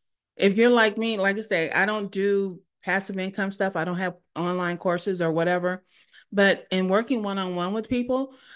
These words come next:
there's, there's a thing, there's something that you learn with each new client. While they all have this running theme, there's still something nuanced about each client, which is why I love what I do. I get to learn about people, and I love that kind of stuff.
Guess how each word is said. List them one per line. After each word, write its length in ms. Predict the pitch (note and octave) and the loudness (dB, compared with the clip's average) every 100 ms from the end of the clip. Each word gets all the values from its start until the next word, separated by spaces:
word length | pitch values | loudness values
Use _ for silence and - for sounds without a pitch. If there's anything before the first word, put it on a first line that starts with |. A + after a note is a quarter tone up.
| _ | _
there's, 520 | - G#3+ A3 A3 G#3+ | 2 4 6 4 2
there's 380 | G#3+ G3+ G3+ G3+ - | 0 2 2 0 -4
a 80 | |
thing, 380 | F#3+ C4+ C#4+ A3+ | -2 0 0 0
there's 240 | G3+ G3+ - | 0 0 -2
something 360 | B3+ C#4+ C4+ | -2 -2 -2
that 220 | A3 A3 | -4 -6
you 60 | A3+ | -6
learn 260 | A3+ C4+ B3 | -2 -2 0
with 140 | G#3 | -2
each 220 | G3+ G3 | -4 -6
new 100 | G3 | -8
client. 440 | F#3 C4+ C#4 - - _ _ _ - | -6 -4 -4 -4 -10 _ _ _ -2
While 220 | F#3+ G3+ | 2 4
they 240 | G#3 G3+ | 4 2
all 240 | G3 A#3+ C4 | 0 -2 -2
have 300 | A#3+ A#3+ G#3+ | -2 -4 -2
this 220 | G3+ G3 | -4 -4
running 380 | F3+ G#3 G3 F#3 | -6 -4 -4 -4
theme, 500 | C4 D#4 G#3 F3 G#3+ _ _ _ _ _ | 0 2 2 -2 -12 _ _ _ _ _
there's 220 | - G#3+ G#3+ | 0 2 0
still 260 | C#4 C4+ | 0 0
something 640 | B3 B3 A3+ G#3 G3 G3 - - | 0 -4 -4 -4 -4 -4 -8 -2
nuanced 720 | F#3+ A#3 A#3+ D#3+ - - - _ _ - | 2 2 2 0 -8 -16 -20 _ _ -10
about 340 | E3+ F3 E3+ F3+ | -4 -4 -4 -4
each 260 | F#3+ - | -6 -8
client, 360 | G3+ F#3+ - - | -8 -8 -8 -4
which 220 | G3 G3+ | 0 0
is 120 | G3 D#3+ | 0 -6
why 220 | C#3+ F3+ | -10 -10
I 60 | |
love 380 | E3+ E3+ G3 G2+ - | -10 -8 -8 -10 -10
what 160 | D3 | -8
I 120 | B2 - | -6 -6
do. 280 | F#2+ B1 - _ _ _ _ - | -8 -10 -12 _ _ _ _ -8
I 60 | |
get 220 | G3 G#3 G3+ | 0 0 0
to 80 | F3 | -4
learn 480 | E3+ F#3 F#3+ F3+ | 0 0 0 -4
about 320 | - D#3 B2+ - | -6 -6 -8 -6
people, 240 | E3 D3 | -8 -4
and 120 | D#3 | -4
I 80 | D3+ | -4
love 260 | D#3+ E3+ E3+ | -2 -4 -4
that 160 | C3+ | -10
kind 140 | - F2+ | -10 -14
of 80 | |
stuff. 260 | - - - | -16 -18 -18